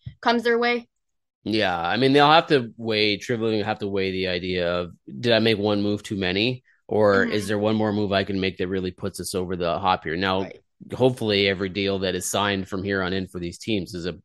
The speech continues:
Speaker 2: huge value bargain, right? 'Cause
Speaker 1: Mm-hmm.
Speaker 2: at this point, if people are, there's gonna be a couple, whether it's Evan Rodriguez or Sonny Milano, that are still
Speaker 1: Mm-hmm.
Speaker 2: holding out, hopefully, to get something from a team that's kinda like, "Okay, yeah, we'll, we'll give you what you want."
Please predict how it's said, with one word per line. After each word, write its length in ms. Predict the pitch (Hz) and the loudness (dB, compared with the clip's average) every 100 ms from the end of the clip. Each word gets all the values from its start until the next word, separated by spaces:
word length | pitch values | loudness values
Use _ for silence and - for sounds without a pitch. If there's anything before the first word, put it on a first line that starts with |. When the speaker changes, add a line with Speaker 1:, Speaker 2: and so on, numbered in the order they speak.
| _ | _
Speaker 2:
huge 320 | - 104 85 | -8 -8 -8
value 380 | 78 90 95 82 | -4 -2 0 -4
bargain, 460 | 78 80 76 85 _ _ - _ - | -6 -8 -8 -12 _ _ -20 _ -4
right? 240 | 82 98 | -2 -2
'Cause 160 | 107 87 | -4 -2
Speaker 1:
Mm-hmm. 80 | |
Speaker 2:
at 200 | 98 90 | -2 -2
this 180 | - 117 | -4 -6
point, 360 | - 104 90 - | -4 -6 -6 -6
if 200 | 90 - | -10 -6
people 280 | 120 104 107 | -6 -4 0
are, 80 | 101 | 2
there's 220 | 120 131 | 2 4
gonna 180 | 185 170 | 4 6
be 120 | 160 | 6
a 40 | 147 | 4
couple, 500 | 131 127 127 127 - _ - | 2 4 4 4 -2 _ -6
whether 140 | 104 | -4
it's 100 | 104 | 2
Evan 220 | 117 110 | 2 4
Rodriguez 480 | 104 101 101 98 98 | 4 4 4 2 -2
or 40 | |
Sonny 200 | 98 107 | -4 -4
Milano, 320 | 98 95 95 95 | -2 -2 -2 -2
that 140 | 95 | -2
are 40 | |
still 200 | 95 117 | -2 -2
Speaker 1:
Mm-hmm. 60 | 101 | 0
Speaker 2:
holding 260 | 110 101 104 | 2 2 4
out, 240 | 113 120 | 4 2
hopefully, 500 | 110 117 110 117 120 | 0 -2 0 2 2
to 80 | 104 | 2
get 320 | 95 110 107 _ _ _ _ - | 2 2 0 _ _ _ _ -2
something 460 | 123 120 135 127 | 0 2 4 2
from 200 | 123 120 | 4 2
a 40 | 110 | 0
team 280 | 123 123 | 0 0
that's 160 | 113 101 | 0 -2
kinda 160 | 110 92 | -4 -4
like, 100 | 90 | -4
"Okay, 260 | 95 85 82 | -4 -4 -4
yeah, 100 | 82 | -4
we'll, 220 | 82 85 | -6 -8
we'll 100 | 90 | -10
give 160 | 80 82 | -8 -6
you 80 | 80 | -4
what 100 | 80 | -4
you 100 | 80 | -4
want." 240 | 78 78 | -4 -6